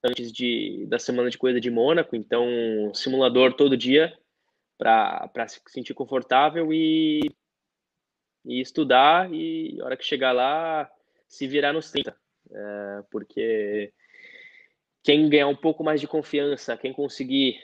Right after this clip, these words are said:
né, explorar o carro, explorar a pista um pouquinho mais, vai fazer muita diferença.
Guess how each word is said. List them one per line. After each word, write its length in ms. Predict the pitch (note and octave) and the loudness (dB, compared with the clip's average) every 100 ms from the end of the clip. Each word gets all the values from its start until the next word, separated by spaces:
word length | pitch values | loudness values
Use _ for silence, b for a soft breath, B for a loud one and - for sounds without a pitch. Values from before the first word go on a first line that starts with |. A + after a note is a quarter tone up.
| B | B
né, 140 | B2 A#2+ | -6 -6
explorar 500 | - - D3+ C3 C3+ | -6 -4 2 4 4
o 80 | |
carro, 300 | B2+ C#3 C3+ | 4 4 4
explorar 340 | B2 - C3+ C3 | 0 -4 -2 -2
a 60 | |
pista 200 | B2+ C#3+ | -2 -6
um 40 | B2 | -6
pouquinho 360 | C3 - C#3+ | -8 -8 -8
mais, 360 | C3 B2 D3+ D#3 | -2 0 0 0
vai 100 | C#3 | -4
fazer 240 | C#3+ C3 | -6 -4
muita 400 | C3+ C3 D#3+ D#3+ | -4 -4 -4 -4
diferença. 600 | C#3+ - A2+ G#2 G#2 - | -4 -2 -2 -4 -10 -18